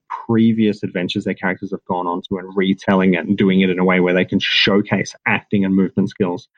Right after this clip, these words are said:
And all of that comes together because of the podcast guiding me to so many places. So thank you very much for making our D and D club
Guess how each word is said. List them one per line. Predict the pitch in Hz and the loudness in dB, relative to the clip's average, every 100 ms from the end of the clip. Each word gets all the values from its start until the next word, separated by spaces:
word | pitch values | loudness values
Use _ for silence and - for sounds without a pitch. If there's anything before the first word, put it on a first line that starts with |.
| - - | -20 -2
And | 110 | 2
all | 117 123 | 4 4
of | 117 | 4
that | 98 - | 0 0
comes | 98 95 | -2 -2
together | - 98 92 87 | -2 0 2 0
because | 98 - 110 101 - | -4 -2 -2 -2 -4
of | 113 117 | -4 -4
the | |
podcast | - 131 131 131 95 - | -2 -2 -2 -4 -4 -4
guiding | 104 101 107 | -2 0 2
me | 104 | 0
to | 104 | 0
so | - 107 | -2 0
many | 104 | 0
places. | 104 113 120 98 123 _ - | 0 -2 -2 -6 -10 _ -6
So | 131 - | -6 -2
thank | 117 117 | -2 0
you | 107 101 101 | -2 -2 -2
very | 113 120 98 | 2 2 2
much | 95 - | 0 -2
for | 101 | 0
making | 101 98 101 | 0 2 0
our | 101 | 2
D | 107 | 2
and | 104 | 2
D | 110 | 0
club | 113 107 110 | 0 0 0